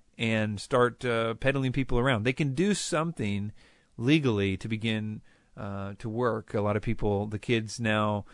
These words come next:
from the beaches are getting what they call picky pickies or boda bodas, which are motorcycle taxis.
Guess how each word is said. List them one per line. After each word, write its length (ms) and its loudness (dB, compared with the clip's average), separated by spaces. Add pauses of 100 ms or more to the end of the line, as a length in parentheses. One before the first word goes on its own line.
(180)
from 240 -2
the 80 0
beaches 440 2
are 100 0
getting 340 -4
what 240 -6
they 160 -2
call 360 0
picky 300 -6
pickies 460 0
or 120 -2
boda 280 2
bodas, 500 0
which 180 -8
are 280 -4
motorcycle 560 -2
taxis. 640 -2